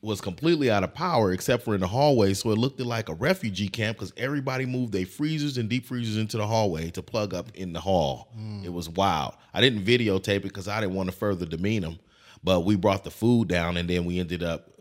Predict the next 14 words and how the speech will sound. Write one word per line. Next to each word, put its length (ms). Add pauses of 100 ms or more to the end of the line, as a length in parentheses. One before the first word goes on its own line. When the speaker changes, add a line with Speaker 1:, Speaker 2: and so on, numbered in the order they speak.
Speaker 1:
linking 400
up 160
with 140
Nika 260
Johnson, 800
uh, 420 (400)
bunch 220
of 80
different 280
people 220
in 60
the 60
community, 680
and 380